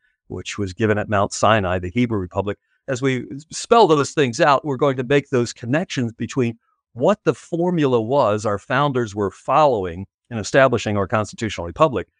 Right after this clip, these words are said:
And that means here's how we can restore that.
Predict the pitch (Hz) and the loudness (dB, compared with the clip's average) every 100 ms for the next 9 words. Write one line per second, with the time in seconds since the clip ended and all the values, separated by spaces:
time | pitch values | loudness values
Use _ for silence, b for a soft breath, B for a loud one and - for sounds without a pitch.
0 | _ _ _ 190 160 139 151 165 131 127 | _ _ _ 2 2 4 2 2 -2 -2
1 | 117 - _ _ - 202 220 - 160 147 | -6 -14 _ _ -4 0 0 0 0 2
2 | 139 127 143 - 135 120 107 113 101 - | 2 0 -2 -2 -2 -2 0 -2 -2 -6
3 | - 160 151 131 98 | -4 0 2 2 0